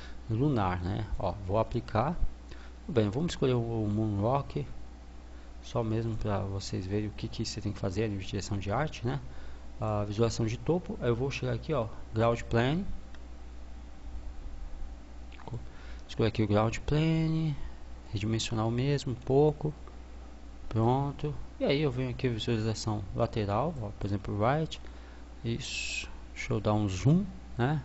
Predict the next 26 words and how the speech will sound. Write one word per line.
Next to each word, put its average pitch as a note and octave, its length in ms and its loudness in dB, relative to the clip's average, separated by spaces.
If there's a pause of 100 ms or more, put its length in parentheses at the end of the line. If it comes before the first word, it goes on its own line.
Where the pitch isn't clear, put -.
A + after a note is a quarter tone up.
(200)
Vamos A#2+ 120 -2
dar G#2 100 4
um G2 120 2
zoom G2 160 2
aqui, G2 220 0
por - 140 -8
que G2 140 -2
não? A#2+ 200 0 (2250)
Ó, G#2 140 10
clicou G2+ 320 6
aqui - 160 10
na G#2+ 100 8
mãozinha, A2 500 4
né? D3+ 160 2 (280)
Quer A2 80 2
dizer, F#2+ 260 6
na G2 100 6
lupa. B2 460 6 (560)
E C#3 60 4
com C3+ 140 4
a - 20 6
mãozinha B2 440 4
eu C#3 40 -2
consigo C3 300 0
mover B2 260 4
livremente. C3+ 720 0